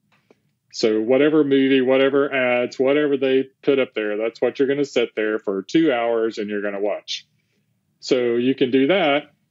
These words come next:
or you can get up out of the chair, you can go back to the film room, whatever it's called, projector room,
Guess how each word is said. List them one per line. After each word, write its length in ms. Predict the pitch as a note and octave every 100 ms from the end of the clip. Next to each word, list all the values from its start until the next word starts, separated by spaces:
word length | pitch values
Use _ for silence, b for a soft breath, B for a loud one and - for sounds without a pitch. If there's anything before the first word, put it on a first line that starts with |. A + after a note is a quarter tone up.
| _ _ _ -
or 280 | D3+ D#3+
you 100 | B2
can 180 | A#2 A2
get 140 | C#3 E3+
up 160 | F3
out 160 | D3 C#3+
of 60 |
the 60 | C#3+
chair, 320 | C#3 A2+ A2+
you 100 | A#2
can 160 | A#2+ A2+
go 180 | B2+ A#2+
back 480 | G2 B2 D3+ D3+ -
to 280 | D3 C#3+
the 300 | C#3 C3+ C3+ - _ _ _ B2 A#2+ _
film 400 | - B2+ B2 A2
room, 340 | G#2 G#2+ A2+ A#2+
whatever 280 | A2+ A2 G2+
it's 100 | -
called, 300 | F#2+ G2+ -
projector 640 | A#2+ A#2+ A2+ G#2+ G#2+ A#2
room, 320 | G#2+ G#2 A2+